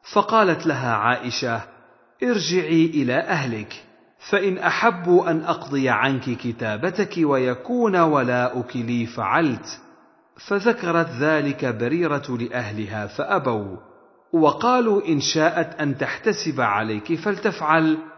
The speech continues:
ويكون لنا ولاؤك، فذكرت ذلك لرسول الله صلى الله عليه وسلم، فقال لها رسول الله صلى الله عليه وسلم: "ابتاعي فأعتقي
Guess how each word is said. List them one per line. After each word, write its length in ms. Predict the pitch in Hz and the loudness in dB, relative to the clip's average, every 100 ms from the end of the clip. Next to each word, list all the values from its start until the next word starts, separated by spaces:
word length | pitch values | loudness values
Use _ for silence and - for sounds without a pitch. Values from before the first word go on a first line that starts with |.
| - 208 | -4 2
ويكون 680 | 214 208 208 214 220 185 | 6 6 4 0 2 2
لنا 460 | 156 139 127 120 113 | 2 0 0 -2 -2
ولاؤك، 720 | 107 104 117 156 127 120 - - - - _ _ | -2 -4 0 -2 0 -6 -8 -20 -20 -20 _ _
فذكرت 720 | - 220 214 208 175 160 123 | -4 0 0 0 0 0 0
ذلك 440 | 127 131 123 120 123 | 0 2 2 -2 -4
لرسول 560 | 113 107 107 - 208 | -4 -4 -8 -8 -2
الله 440 | 160 131 131 127 123 - | -2 0 0 0 -2 -4
صلى 180 | 123 113 | -6 -4
الله 420 | 110 113 110 113 | -4 -4 -2 -2
عليه 400 | 104 110 104 107 | -2 -4 -6 -8
وسلم، 720 | 101 - 110 104 104 98 92 _ _ _ _ - - | -10 -8 -8 -6 -8 -8 -14 _ _ _ _ -6 2
فقال 560 | 165 - 214 196 165 | 2 4 2 4 2
لها 340 | 156 135 127 113 | 2 2 0 0
رسول 520 | 110 - 170 196 208 | -2 0 0 2 2
الله 460 | 180 175 165 165 | 4 4 4 0
صلى 180 | 165 151 | -2 -2
الله 440 | 135 135 135 127 110 | 0 0 0 0 -2
عليه 400 | 113 113 107 110 | -2 -4 -6 -6
وسلم: 720 | 104 - 160 123 117 110 104 - - - - | -6 -4 -2 0 0 -2 -4 -10 -20 -20 0
"ابتاعي 840 | 151 120 117 233 247 208 170 175 156 | 0 0 -2 2 4 4 4 2 2
فأعتقي 1000 | 151 131 123 113 143 139 135 123 117 | 0 0 0 0 -4 -4 -4 -2 -2